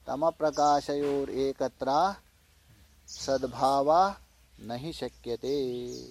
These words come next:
नहीं को यहाँ जोड़ लीजिए कि विधि के द्वारा ही संभव नहीं है।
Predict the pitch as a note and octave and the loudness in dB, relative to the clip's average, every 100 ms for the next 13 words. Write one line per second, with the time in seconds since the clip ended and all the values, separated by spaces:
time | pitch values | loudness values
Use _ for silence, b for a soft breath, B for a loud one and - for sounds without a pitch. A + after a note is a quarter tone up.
0 | - - C3 C#3 C3+ C3 G#2 F2 D2 C#2 | -20 -12 -8 -6 -4 -6 -8 -12 -16 -20
1 | - - _ - G#2 F#2 - _ - - | -20 -20 _ -20 -20 -20 -20 _ -20 -20
2 | - - - _ - E3 C#3 C#3 D#3 F3+ | -20 -20 -20 _ -6 -4 -2 -2 0 0
3 | F#3+ F#3 D#3+ C#3 C#3 D3+ F#3+ G#3 F#3 E3+ | 2 2 4 4 4 2 0 -2 -2 4
4 | D#3+ D#3 D3+ D3 C3+ G#2 B2 E3 | 4 4 0 -4 -6 -8 -12 -20